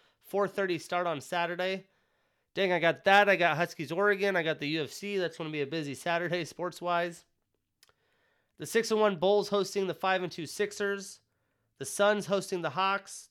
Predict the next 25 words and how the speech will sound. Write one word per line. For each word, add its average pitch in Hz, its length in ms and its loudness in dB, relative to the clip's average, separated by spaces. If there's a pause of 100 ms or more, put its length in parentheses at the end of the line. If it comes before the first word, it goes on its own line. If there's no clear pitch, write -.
The 143 100 -6
Laker-, 190 540 -2
or 165 100 -2
the 147 100 -4
Blazers 196 480 -2
hosting 180 300 -4
the 151 80 -4
Lakers 170 440 -4
on 165 100 -4
N 151 120 -4
B 147 140 -6
A 143 100 -2
T 135 240 -12
V. 196 340 -10 (1300)
Moving 208 260 4
into 208 160 2
Sunday, 202 480 0
Raptors 190 460 0
hosting 185 320 -4
the 165 80 -4
Nets. 175 640 -4 (680)
Wizards 185 480 -2
hosting 185 340 -4
the 143 80 -6
Bucks. 180 540 -4